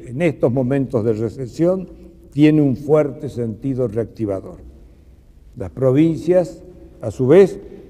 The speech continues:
podrán normalizar sus pagos de sueldos, jubilaciones, aguinaldos y proveedores, poniendo en circulación hasta mil trescientos millones de lecops.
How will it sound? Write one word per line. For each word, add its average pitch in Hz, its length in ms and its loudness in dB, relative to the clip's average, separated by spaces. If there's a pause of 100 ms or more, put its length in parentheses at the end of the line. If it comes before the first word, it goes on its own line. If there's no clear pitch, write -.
(160)
podrán 170 460 6
normalizar 156 680 4 (720)
sus 139 260 0
pagos 135 520 2
de 117 100 -2
sueldos, 165 500 6
jubilaciones, 123 840 2
aguinaldos 127 640 2
y 123 40 -2
proveedores, 143 760 6 (640)
poniendo 156 460 4
en 131 80 2
circulación 131 960 0 (360)
hasta 113 320 -4
mil 165 380 0
trescientos 139 680 -6
millones 143 680 0 (500)
de 120 160 -2
lecops. 123 760 -2